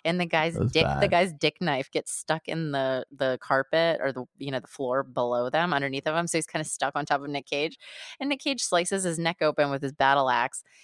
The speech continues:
Speaker 1: And this guy's blood, it's just one of those, like, over the top, bloody, gory moments where it's just, like, neck blood all over Nick Cage's face and eyes the whole entire time. And I'm like, "Oh my God, this, they just took it there." <laughs> Like, they just took it there to, like,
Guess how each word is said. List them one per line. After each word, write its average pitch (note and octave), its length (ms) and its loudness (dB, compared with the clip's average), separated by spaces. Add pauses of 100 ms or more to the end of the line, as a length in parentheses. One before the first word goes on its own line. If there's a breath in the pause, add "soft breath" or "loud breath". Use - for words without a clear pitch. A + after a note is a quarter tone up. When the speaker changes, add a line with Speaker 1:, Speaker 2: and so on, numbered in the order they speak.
(220 soft breath)
Speaker 1:
And D#3 120 0
this D#3 140 -2
guy's E3+ 220 2
blood, C#3 560 2
it's - 180 -4
just - 220 -6
one D3 100 0
of C#3 80 0
those, C3 160 0
like, B2 120 -2 (100)
over B2+ 260 0
the B2 80 -4
top, A#2+ 320 0
bloody, A#2+ 300 -2
gory A#2 320 -4
moments B2 500 -6
where C#3 200 0
it's - 120 -8
just, - 160 -12
like, A#2+ 220 -6 (400)
neck D3 420 0
blood C3 440 4 (100)
all C3+ 160 6
over B2+ 220 0
Nick C3 200 -6
Cage's B2+ 320 -4
face B2 280 -2
and B2+ 100 -6
eyes A#2 320 -4
the B2+ 100 -4
whole C3 180 -4
entire C#3 300 -2
time. C3 320 -4
And C3 100 -2
I'm C3+ 140 -2
like, B2+ 400 -2
"Oh C#3+ 260 6
my G#2+ 220 -2
God, G#2+ 500 -2
this, D#3 220 0
they C#3+ 160 0
just C#3 200 -2
took - 160 -2
it A#2 120 -4
there." F2 360 0
<laughs> - 60 -6
Like, F3+ 180 0
they F3 140 2
just F#3 360 -12
took F#3 160 -10
it - 180 -14
there D3 240 0
to, C#3 100 -4
like, C3+ 240 0